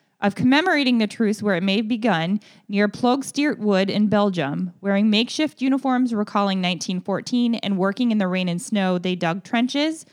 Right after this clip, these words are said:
reinforcing them with sandbags and planks which, quote, "literally disappeared into the bottomless mud." For several days, they cooked their rations, reinforced their parapets, and slept soaked through to the skin.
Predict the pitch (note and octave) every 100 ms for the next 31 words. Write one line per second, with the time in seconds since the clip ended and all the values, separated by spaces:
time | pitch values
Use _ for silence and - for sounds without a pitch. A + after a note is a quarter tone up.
0 | _ _ - A#3 C4+ D4 B3+ B3+ B3 A#3
1 | G#3 G#3 G#3 A#3 G#3+ A3+ G#3+ G#3 G#3 G#3
2 | - G#3 G#3 - G3+ G3 - - A3 F3+
3 | G#3 A#3 D4 C#4+ C4+ G#3+ A#3+ C4 - A#3+
4 | A#3+ G#3 A3 G#3+ G3+ F#3 F3+ F3+ F3+ E3
5 | - F3 C#3+ D#3+ - _ _ _ _ G#3+
6 | A3+ C4 B3+ C#4 A#3+ A#3 C4 A3+ G3 -
7 | G3+ - E3+ F#3+ G#3+ C4+ D4+ C#4+ C#4+ A3+
8 | G#3+ G3+ G3+ F#3+ F#3+ F#3+ F3+ - A#3+ B3
9 | B3 A#3 A#3 - G3 F#3+ G3+ - - -
10 | B3+ - A#3+ B3+ A#3 B3+ A#3 - F#3 B2+
11 | -